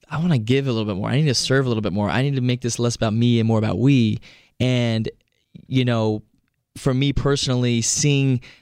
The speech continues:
you know, th-, the growth and the sort of the development and, and, uh, eh, eh, for at least personally for me, that has been the most rewarding and fulfilling aspect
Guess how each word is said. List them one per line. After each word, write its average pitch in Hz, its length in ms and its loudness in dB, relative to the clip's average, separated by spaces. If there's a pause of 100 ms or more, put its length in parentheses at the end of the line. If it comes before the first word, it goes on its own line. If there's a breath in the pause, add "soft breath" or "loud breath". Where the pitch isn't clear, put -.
you 131 180 0
know, 117 160 -2
th-, - 320 -8
the 127 140 -6
growth 123 480 -2
and 120 120 -2
the 113 60 0
sort 120 160 -2
of 113 80 -2
the 110 140 -2
development 120 640 0
and, 113 240 0
and, 107 340 -2
uh, 107 420 0 (340 loud breath)
eh, - 140 -2 (320)
eh, 87 120 -6
for - 100 -4
at 127 80 0
least 123 200 -4
personally 139 320 0
for 117 120 -2
me, 143 200 2
that 156 300 -2
has 135 120 -2
been 117 260 -2 (120)
the 120 160 0
most 120 180 0
rewarding 117 540 2
and 104 100 -4
fulfilling 113 480 -2
aspect 107 640 -6